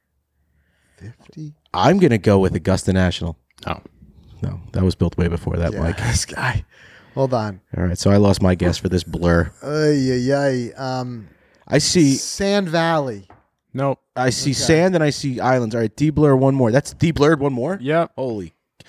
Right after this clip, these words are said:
Speaker 1: I feel like we're at the, uh, the doctor, the eye doctor. You
Speaker 2: Yeah,
Speaker 1: get the thing
Speaker 2: you
Speaker 1: on
Speaker 2: cover
Speaker 1: here,
Speaker 2: that.
Speaker 1: you're just, you're like, "How about now? How about
Speaker 2: How
Speaker 1: now?
Speaker 2: about
Speaker 1: How about
Speaker 2: now?
Speaker 1: now?"
Speaker 3: In
Speaker 1: Better
Speaker 3: the
Speaker 1: or worse? Better or worse?
Speaker 3: So in
Speaker 2: Clip.
Speaker 3: the eighties, this course was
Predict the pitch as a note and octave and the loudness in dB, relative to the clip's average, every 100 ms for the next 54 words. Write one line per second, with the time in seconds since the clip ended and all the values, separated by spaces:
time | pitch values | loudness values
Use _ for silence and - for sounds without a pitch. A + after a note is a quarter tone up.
0 | - - - - - - - D3 A3 A#3 | -20 -20 -20 -20 -20 -18 -6 0 2 2
1 | - E3+ F3 D#3+ D#3+ D#3+ C#3 A#2+ C3+ B2+ | 0 -4 0 0 0 -4 -4 -4 -6 -8
2 | G#2+ B2 C#3 - E3 C#3 B2+ A#2 B2+ C#3 | -8 -6 -8 -8 -8 -6 -8 -8 -8 -8
3 | D3+ D3+ - D#3 D#3 D3+ D#3+ A#2+ A2 D3 | -8 -8 -12 -12 0 4 4 4 0 -4
4 | - C#3+ B2+ B2+ B2+ - D3 D3 C3 _ | 0 2 4 2 0 -4 -12 -10 -10 _
5 | _ - D#3+ F#3 D#3+ G#2+ - D#3+ D#3 C3 | _ -10 -6 -4 -4 -8 -8 -2 0 2
6 | B2+ A#2 A#2+ A#2 A2+ G2+ _ _ - _ | 2 2 2 2 0 -4 _ _ -20 _
7 | _ _ _ _ C#3 C#3 C3+ G3+ D4 C4+ | _ _ _ _ -4 0 2 4 6 6
8 | F#3 A2+ - F#3 A3+ C4 F3 D#2+ - _ | 4 0 0 2 2 2 -2 -6 -16 _
9 | _ - - - _ - - A#2 A2 A#2 | _ -4 -4 -4 _ -16 -4 -2 0 4
10 | B2 A#2 A2 - B2+ D3+ B2+ G#2+ F#2+ G2 | 4 4 0 -2 0 2 2 0 -4 -6
11 | - - - _ _ - A#2 - - A#2+ | -12 -16 -20 _ _ -2 -2 -2 0 2
12 | A2 G2 - - _ _ _ _ - G#2+ | 4 2 -4 -8 _ _ _ _ -8 -2
13 | G2+ G2 F2 E2+ - | 0 0 -2 -6 -10